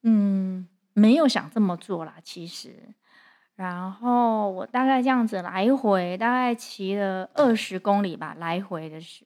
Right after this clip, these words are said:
来回的那一个距离是二十公里。然后大汉溪左岸，其实晨起的那个运动的人呢，当然都是稍微比较有一点年纪啦，呃，也不少。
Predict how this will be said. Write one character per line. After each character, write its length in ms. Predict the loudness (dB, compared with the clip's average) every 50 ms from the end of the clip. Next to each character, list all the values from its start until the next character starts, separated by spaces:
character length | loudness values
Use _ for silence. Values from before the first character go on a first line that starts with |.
| _ _ _
来 240 | -10 -8 -6 -6 -4
回 180 | -2 -2 -4
的 160 | -4 -4 -6 -6
那 240 | -6 -6 -6 -6 -8
一 40 | -10
个 180 | -12 -14 -14 -14
距 200 | -8 -6 -6 -6
离 160 | -6 -8 -14
是 260 | -16 -16 -16 -18 -18 _ _ _
二 160 | -6 -6 -6
十 180 | -6 -12 -18 -18
公 280 | -14 -12 -10 -10 -10 -10
里。 120 | -12 -12
然 180 | -14 -10 -8 -8
后 60 | -4
大 140 | -4 -4 -4
汉 220 | -2 -2 -4 -4
溪 160 | -6 -8 -10
左 140 | -10 -10 -8
岸， 180 | -6 -6 -6 -6
其 160 | -6 -8 -6
实 120 | -6 -6 -6
晨 240 | -6 -2 -2 -2
起 180 | -2 -2 -4 -8
的 140 | -10 -10 -8
那 140 | -6 -6 -4
个 200 | -4 -6 -8 -10 -14 -20 -20 -20 -20 -20 -20 _ _
运 260 | 2 4 4 4 4
动 220 | 2 2 2 2
的 140 | 0 -2 -4
人 380 | -4 -4 -6 -6 -6 -4 -2 -2
呢， 500 | 0 0 0 -2 -2 -4 -4 -6 -8 -10 -14 _ _ _ _ _ _ _ _
当 140 | 2 4 4
然 120 | 6 4
都 120 | 4 2 2
是 100 | 0 0
稍 220 | 0 0 2 2
微 140 | 2 2 0
比 100 | -2 -6
较 260 | -8 -8 -6 -8 -10 -12
有 180 | -10 -10 -8 -6
一 40 | -6
点 200 | -6 -8 -8 -10 -14 -14 -12
年 240 | -10 -10 -10 -12 -16
纪 300 | -16 -16 -14 -14 -14 -14
啦， 120 | -18 _ _ _ _ _ -20 -20 -20 -20 -20 _ _ _ _ _ _ _
呃， 120 | -14 -14 -10
也 120 | -10 -6
不 120 | -2 0 0
少。 300 | 0 -2 -4 -8 -10